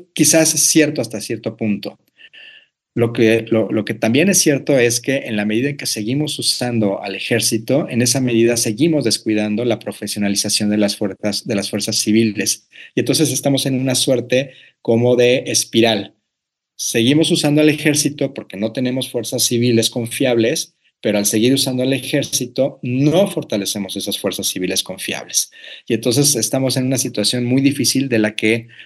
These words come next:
desafortunadamente no podemos salir. Pero lo que demuestran este tipo de alternativas, como la de, eh, arte y cultura en Michoacán,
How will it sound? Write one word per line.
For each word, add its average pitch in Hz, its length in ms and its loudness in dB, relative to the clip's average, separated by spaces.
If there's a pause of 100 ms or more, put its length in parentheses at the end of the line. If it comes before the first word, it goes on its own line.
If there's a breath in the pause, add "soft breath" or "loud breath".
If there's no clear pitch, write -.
desafortunadamente 117 880 0
no 120 320 0
podemos 104 360 0
salir. 90 440 -8 (340 soft breath)
Pero 127 140 0
lo 131 160 2
que 139 80 2
demuestran 151 560 2
este 160 380 -2
tipo 156 340 0
de 113 360 2
alternativas, 110 840 0
como 98 280 -6
la 95 180 -2
de, 98 500 -4
eh, 98 460 -4
arte 113 260 -2
y - 20 0
cultura 110 600 2
en 101 100 -4
Michoacán, 110 640 -4